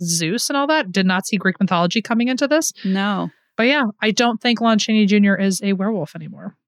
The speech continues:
Speaker 1: That's for sure.
Speaker 2: You know what? And that's the biggest takeaway and the biggest kind of growth moment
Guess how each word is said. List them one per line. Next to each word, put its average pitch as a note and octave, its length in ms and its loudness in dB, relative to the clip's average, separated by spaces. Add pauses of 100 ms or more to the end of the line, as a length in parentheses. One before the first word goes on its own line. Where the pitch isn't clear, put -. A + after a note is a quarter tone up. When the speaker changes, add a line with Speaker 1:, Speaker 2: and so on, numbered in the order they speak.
(100)
Speaker 1:
That's G#3 160 -8
for - 120 -14
sure. - 320 -14
Speaker 2:
You A3+ 160 2
know B3+ 80 4
what? B3+ 280 2 (120)
And G3+ 160 2
that's A#3 220 -2
the G#3+ 120 0
biggest F#3+ 760 0 (160)
takeaway C#4+ 640 0
and A3 160 2
the G#3+ 60 2
biggest G3+ 640 -2 (420)
kind G#3+ 240 2
of F3 120 0
growth F#3+ 360 2
moment E3 440 0